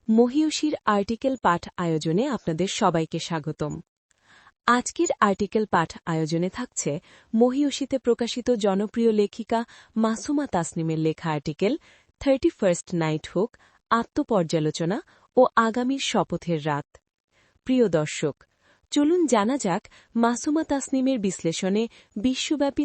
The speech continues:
থার্টি ফার্স্ট নাইটের উদযাপন, এর ইতিহাস ও বাংলাদেশে এই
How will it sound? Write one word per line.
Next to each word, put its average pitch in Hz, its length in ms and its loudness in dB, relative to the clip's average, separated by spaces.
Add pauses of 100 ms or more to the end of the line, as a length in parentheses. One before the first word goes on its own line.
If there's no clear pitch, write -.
থার্টি 214 320 -2
ফার্স্ট - 420 -4
নাইটের 160 480 0
উদযাপন, 175 520 -2 (380)
এর 240 260 2
ইতিহাস 233 520 -4 (400)
ও 262 60 6 (160)
বাংলাদেশে 277 680 0
এই 226 160 0